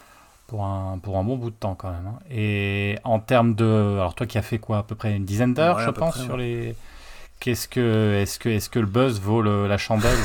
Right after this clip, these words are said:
Speaker 1: ou, euh, alors, tu, je te demande pas de nous faire un, bien évidemment, hein, tu vas pas nous faire la, la critique, euh, tout de suite, mais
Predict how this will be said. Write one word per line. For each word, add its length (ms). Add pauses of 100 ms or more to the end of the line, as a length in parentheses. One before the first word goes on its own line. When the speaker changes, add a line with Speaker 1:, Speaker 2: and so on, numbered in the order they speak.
(160)
Speaker 1:
ou, 60
euh, 120
alors, 240
tu, 160
je 120
te 60
demande 260
pas 100
de 60
nous 80
faire 260
un, 240 (420)
bien 200
évidemment, 600
hein, 40
tu 100
vas 60
pas 140
nous 100
faire 200
la, 140
la 100
critique, 440
euh, 340
tout 120
de 60
suite, 260
mais 300